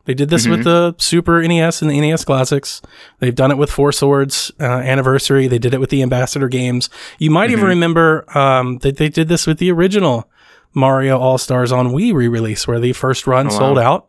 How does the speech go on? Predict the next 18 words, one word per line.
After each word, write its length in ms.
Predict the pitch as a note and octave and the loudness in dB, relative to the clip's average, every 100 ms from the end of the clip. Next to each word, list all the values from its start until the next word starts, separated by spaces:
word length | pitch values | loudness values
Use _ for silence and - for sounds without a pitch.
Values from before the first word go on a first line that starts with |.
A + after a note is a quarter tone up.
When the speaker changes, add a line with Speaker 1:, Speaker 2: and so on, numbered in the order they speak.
| - | -12
Speaker 1:
and 500 | B2 B2 B2 A#2+ A#2+ - - - _ - | -6 -4 -4 -6 -8 -16 -20 -20 _ -6
after 440 | B2 - C3 B2+ | -4 -2 0 0
some 180 | - C#3 | 0 -2
time 340 | - A#2 C3 C#3 | -2 -2 0 0
and 80 | B2 | 0
demand, 380 | B2 C3 D#3 | 0 0 0
they 120 | C3 B2 | 0 -2
actually 340 | C#3 - C3 | -2 -4 0
did 160 | C3 C3+ | 0 0
release 400 | B2+ C3 D3+ - | 0 0 -2 -4
a 40 | |
second 340 | - C3+ A#2+ | -2 -2 0
run, 240 | A#2 D#3 G#3+ | 0 0 0
but 140 | C3+ - - | -4 -8 -4
that 160 | B2+ C3+ | -2 0
also 340 | C#3+ F3 C3+ | 0 0 0
sold 300 | - C#3+ C#3 | 0 0 0
out. 240 | D#3 - | 0 -4